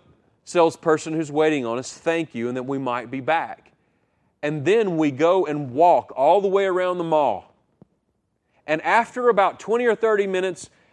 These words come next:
of walking around the mall, if I still feel like I need those shoes and I, I, I really need them, then I'll go back and purchase them."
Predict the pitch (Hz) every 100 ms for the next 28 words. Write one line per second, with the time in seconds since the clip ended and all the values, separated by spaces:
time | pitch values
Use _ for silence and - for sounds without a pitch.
0 | - 127 120 120 196 202 214 202 196 185
1 | 175 165 143 127 147 160 147 - - -
2 | 214 262 269 254 - _ _ _ 220 208
3 | 180 170 147 165 220 190 220 202 - 202
4 | 170 123 120 _ - 151 170 - 151 156
5 | 160 156 208 262 262 240 226 233 175 143
6 | 139 139 147 147 165 147 208 190 190 170
7 | 151 175 185 - 123 127 113